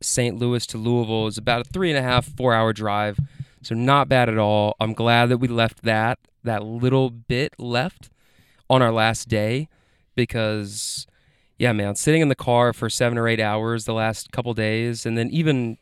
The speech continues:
Thursday going from Grand Canyon to Albuquerque, long days, just boring stuff that you're looking at. It's tough to believe, you know? It's tough to believe that this is over. We've been on the road for three weeks.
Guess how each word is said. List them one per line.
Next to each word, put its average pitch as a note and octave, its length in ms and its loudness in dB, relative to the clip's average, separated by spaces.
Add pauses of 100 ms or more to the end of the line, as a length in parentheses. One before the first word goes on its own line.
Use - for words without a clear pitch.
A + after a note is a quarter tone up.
(180)
Thursday A#2 540 0
going A2+ 280 -2
from A#2 160 -8
Grand A#2 300 -2
Canyon A#2+ 320 -2
to - 120 -6
Albuquerque, A2+ 640 -2 (880)
long C#3+ 340 6
days, B2+ 960 0 (680)
just A2+ 320 -4 (440)
boring C3 440 4
stuff B2 320 2
that B2+ 100 0
you're A#2+ 100 0
looking A2+ 300 0
at. A2 360 0 (720)
It's - 440 -2 (180)
tough G3 200 4
to A3 100 -2
believe, F#3+ 520 -2
you C3 100 -4
know? D3 380 0
It's - 200 -12
tough F3+ 180 2
to G3 80 -8
believe E3 340 -4
that F3 160 -6
this E3+ 180 -6
is C3 180 -6
over. D3+ 320 -2
We've C3 160 -4
been C#3+ 140 0
on D3+ 140 2
the F3 80 0
road C#3 360 2
for B2+ 140 -6
three C3+ 300 -2
weeks. C3 500 -8